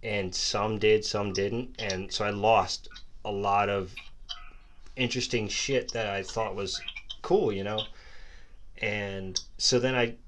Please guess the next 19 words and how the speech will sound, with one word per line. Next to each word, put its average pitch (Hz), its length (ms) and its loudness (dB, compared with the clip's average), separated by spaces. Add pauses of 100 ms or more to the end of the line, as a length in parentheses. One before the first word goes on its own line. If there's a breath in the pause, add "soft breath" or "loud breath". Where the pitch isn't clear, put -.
(480 loud breath)
I 123 80 4
took 180 240 4
a 151 40 2
year-long, 120 760 4
like, 101 320 -2
break 113 480 2
in 107 200 0
social 104 400 0
media, 104 640 -2
like, 92 380 -4
with 110 400 0
the 110 100 0
Yeah 104 400 4
and 95 120 0
kinda 101 220 0
promoting 98 560 -2
that 92 220 -4
kinda 104 200 -2
shit. - 340 -2